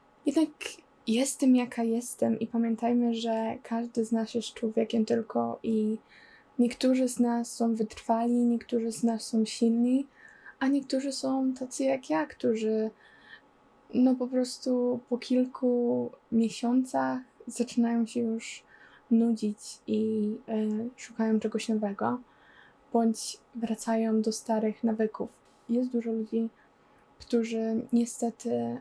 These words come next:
poddali się i, em, przestali traktować operacje na poważnie i wrócili do swojej wagi. Ja mam zamiar schudnąć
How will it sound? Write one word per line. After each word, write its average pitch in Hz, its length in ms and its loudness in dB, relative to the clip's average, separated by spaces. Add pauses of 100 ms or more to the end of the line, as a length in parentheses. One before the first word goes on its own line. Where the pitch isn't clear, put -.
(120)
poddali 214 440 2
się 214 420 -4
i, 220 420 0 (500)
em, 220 520 0 (2000)
przestali 214 920 0 (880)
traktować 220 520 -2
operacje 226 840 -2
na 226 160 -2
poważnie 214 760 0 (580)
i 226 440 2
wrócili 226 320 -4
do 220 100 0
swojej 233 280 -2
wagi. 107 400 -4 (520)
Ja 240 440 2
mam 226 380 4
zamiar 226 360 0
schudnąć 226 720 -4